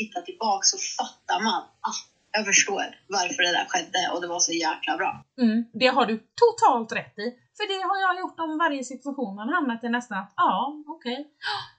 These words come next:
Speaker 2: Jag förstår varför nu. Så att, ja, jag håller med dig fullständigt på den. Du, innan vi startade podden, Linn, för det måste du berätta om också. För det är ju så, jag ska ju gå nu på lördag, börjar ju min kurs, eh, om sån,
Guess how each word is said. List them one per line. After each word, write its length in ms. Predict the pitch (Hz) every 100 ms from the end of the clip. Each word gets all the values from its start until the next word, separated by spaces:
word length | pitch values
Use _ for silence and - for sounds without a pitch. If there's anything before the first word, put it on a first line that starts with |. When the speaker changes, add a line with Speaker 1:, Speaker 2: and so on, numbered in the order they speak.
| _ _
Speaker 2:
Jag 200 | 294 294
förstår 300 | 330 - 277 269
varför 380 | 220 170 - 233 247 _
nu. 200 | 247 - _ _ _
Så 160 | -
att, 120 | 254 -
ja, 380 | - 254 311 311
jag 120 | 262
håller 240 | 262 254
med 240 | 285 285 202
dig 240 | 190 - -
fullständigt 800 | 285 233 170 - 170 175 247 _ -
på 60 |
den. 140 | 254 151 - -
Du, 180 | - 320
innan 400 | 330 370 247 269 427 392
vi 60 |
startade 440 | 233 247 208 185 170
podden, 380 | 190 156 165 175
Linn, 180 | 240
för 100 | 240
det 80 | 269
måste 220 | 285 277
du 60 | 208
berätta 260 | 190 - 180
om 100 | 185
också. 200 | - 214 277 _ -
För 60 | 339
det 60 |
är 80 | 381
ju 80 | 311
så, 280 | 180 226 302 -
jag 280 | 277 381
ska 140 | 277 311
ju 180 | 302 285
gå 260 | 247 202
nu 200 | 202 185
på 100 | 180
lördag, 360 | 208 175 202 233
börjar 240 | 247 175
ju 100 | 180
min 200 | 180 175
kurs, 260 | - 233 311 - -
eh, 480 | - 202 190 226 -
om 260 | 190 185 196
sån, 280 | 185 185 170